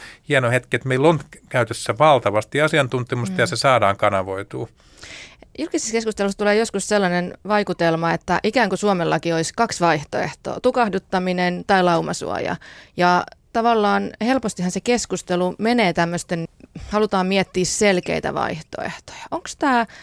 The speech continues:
Speaker 2: ihan realistista vai mitä sä ajattelet siitä?
Speaker 1: No tukahduttaminen ja laumasuoja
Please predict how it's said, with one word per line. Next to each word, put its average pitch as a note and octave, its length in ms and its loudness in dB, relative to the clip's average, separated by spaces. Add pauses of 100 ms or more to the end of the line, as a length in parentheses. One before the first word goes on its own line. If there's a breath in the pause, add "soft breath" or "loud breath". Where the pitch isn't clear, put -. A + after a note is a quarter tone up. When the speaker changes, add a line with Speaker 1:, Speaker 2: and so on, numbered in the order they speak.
(240 loud breath)
Speaker 2:
ihan A3+ 240 2
realistista D#3+ 920 0
vai F3+ 120 0
mitä G#3+ 180 0
sä F#3 100 2
ajattelet E3 380 -2
siitä? F3+ 300 -6 (200)
Speaker 1:
No C3+ 140 0
tukahduttaminen D3+ 680 2
ja B2+ 120 4
laumasuoja A#2+ 520 4